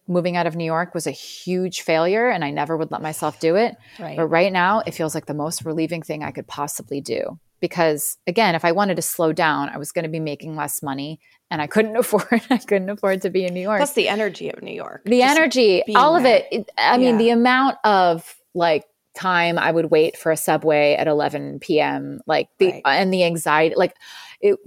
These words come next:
Speaker 1: it finally got to this place where I was like, "It would be so relieving to not have to deal with so many of these things."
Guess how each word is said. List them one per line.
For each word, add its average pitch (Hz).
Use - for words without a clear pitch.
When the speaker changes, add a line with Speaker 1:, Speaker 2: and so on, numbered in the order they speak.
Speaker 1:
it -
finally 220
got 170
to 180
this 175
place 165
where 156
I 147
was 156
like, 147
"It 165
would 165
be 151
so -
relieving 143
to -
not 127
have 131
to 127
deal 131
with 151
so 131
many 131
of 131
these 139
things." -